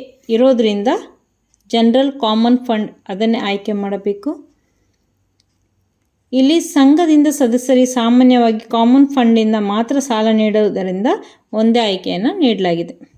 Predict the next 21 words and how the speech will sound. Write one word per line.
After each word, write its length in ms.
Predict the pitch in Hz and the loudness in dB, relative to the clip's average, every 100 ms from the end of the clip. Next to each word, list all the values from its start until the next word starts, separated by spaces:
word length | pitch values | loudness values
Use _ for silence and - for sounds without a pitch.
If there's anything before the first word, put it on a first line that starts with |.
| _ _ _ _ _ _ _ _ _ _ - | _ _ _ _ _ _ _ _ _ _ 0
ಲೋನ್ 360 | 247 302 359 | 2 4 2
ಡಿಸ್ಬರ್ಸ್‌ಮೆಂಟ್ 840 | 269 262 - 262 262 254 240 233 180 | 0 -2 0 -2 0 0 2 2 2
ಡೇಟ್, 300 | 208 277 - - _ _ _ _ _ _ | 0 0 -6 -18 _ _ _ _ _ _
ಇಲ್ಲಿ 220 | 262 277 | -2 -2
ಸಂಘದಿಂದ 640 | 277 254 240 285 330 320 320 | 0 0 2 2 2 2 0
ಸದಸ್ಯರಿಗೆ 640 | 311 247 226 - 240 233 240 | 0 -2 -2 0 0 2 0
ಸಾಲ 320 | 240 208 233 | -2 -2 2
ನೀಡಲಾದ 540 | 240 220 214 214 202 | 2 2 0 0 0
ದಿನಾಂಕವನ್ನು 720 | 202 196 196 233 254 262 226 | -2 -2 -2 0 0 0 0
ಎಂಟ್ರಿ 260 | 202 196 208 | -2 -4 -4
ಮಾಡಬೇಕು. 720 | 196 190 185 185 320 - - _ _ _ _ 233 | -4 -4 -6 -6 -8 -8 -14 _ _ _ _ 0
ಇಂಟ್ರೆಸ್ಟ್ 540 | 247 254 294 294 - | 2 4 2 -2 0
ರೇಟ್ 340 | 226 226 - _ _ _ | -2 -2 -10 _ _ _
ಇಲ್ಲಿ 180 | - 208 | -8 -6
ಹನ್ನೆರಡು 500 | 208 202 220 262 254 | -4 -2 0 0 0
ಪರ್ಸೆಂಟ್ 420 | 226 220 226 220 | -2 0 -2 0
ಇದೆ. 460 | 202 226 320 - _ _ _ _ _ _ _ _ _ _ _ _ _ _ _ _ 214 | 0 0 -4 -8 _ _ _ _ _ _ _ _ _ _ _ _ _ _ _ _ -6
ವಾರ್ಷಿಕವಾಗಿ 760 | 233 247 - 311 285 254 226 | -2 -2 -4 -4 0 0 2
ಎಷ್ಟು 320 | 233 226 - 269 | 0 -2 -4 -2
ಬಡ್ಡಿ 380 | 214 196 226 | -2 0 -2
ದರ 140 | 226 | 0